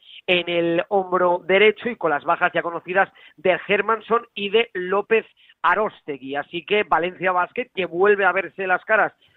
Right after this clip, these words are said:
en Euroliga con un pez gordo como es Fenerbahce, y esperemos contar la segunda victoria consecutiva en Euroliga, que desde luego sería un inicio, eh, perfecto para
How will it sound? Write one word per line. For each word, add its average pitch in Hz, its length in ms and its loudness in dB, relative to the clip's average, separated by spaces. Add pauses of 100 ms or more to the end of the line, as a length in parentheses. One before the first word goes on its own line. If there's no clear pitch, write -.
en 151 460 -8
Euroliga 190 720 2
con 196 260 0
un 214 160 -14
pez 180 240 0
gordo 185 320 -2
como 170 220 -8
es 170 200 -8
Fenerbahce, 175 520 -4
y 180 80 -10
esperemos 156 480 -6
contar 170 400 0 (260)
la 202 280 2
segunda 180 340 -4
victoria 170 840 2 (160)
consecutiva 175 600 -2
en 170 60 -2
Euroliga, 175 580 0 (240)
que 147 560 0
desde 143 220 -4
luego 170 260 2
sería 160 220 -2
un 160 120 -4
inicio, 190 760 2
eh, 139 560 0 (120)
perfecto 190 640 -2
para 139 400 0